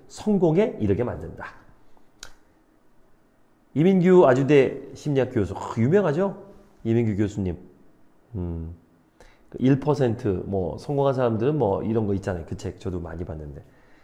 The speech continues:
여기에 그 "실행이 답이다"에서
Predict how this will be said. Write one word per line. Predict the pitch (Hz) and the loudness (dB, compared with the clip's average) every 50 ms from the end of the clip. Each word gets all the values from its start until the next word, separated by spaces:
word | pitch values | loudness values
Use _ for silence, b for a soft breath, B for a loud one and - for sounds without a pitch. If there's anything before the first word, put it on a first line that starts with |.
| b b - | b b -2
여기에 | 107 110 107 113 107 98 | 0 2 2 2 2 2
그 | 98 101 98 | 2 0 0
"실행이 | 98 - - 190 226 220 226 | -2 -4 0 2 2 2 2
답이다"에서 | - 139 107 101 101 104 87 85 82 - - - - _ - - _ - 95 82 - 85 80 78 95 147 180 b | 0 -2 -2 -2 -2 -2 -4 -6 -8 -14 -20 -20 -20 _ -20 -20 _ -10 -10 -8 -8 -8 -8 -6 -8 -8 -10 b